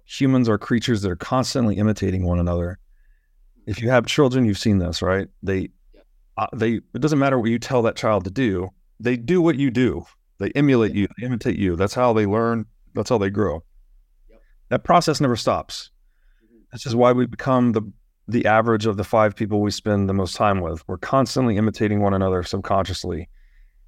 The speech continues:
Speaker 1: Now, it doesn't just have to be interpersonal interactions. You can imitate heroes. You can imitate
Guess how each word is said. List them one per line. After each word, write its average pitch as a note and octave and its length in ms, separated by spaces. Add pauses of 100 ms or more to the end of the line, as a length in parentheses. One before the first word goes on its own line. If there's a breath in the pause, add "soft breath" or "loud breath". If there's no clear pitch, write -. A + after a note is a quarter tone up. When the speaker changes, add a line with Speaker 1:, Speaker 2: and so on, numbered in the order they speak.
Speaker 1:
Now, A#2+ 160
it B2 140
doesn't D#3+ 340
just D3 200
have C#3+ 180
to C3+ 60
be B2+ 100
interpersonal B2+ 500
interactions. A#2 720
You C3 140
can C#3+ 140
imitate C#3+ 640
heroes. G#2+ 540
You G#2 80
can A#2 140
imitate C3 500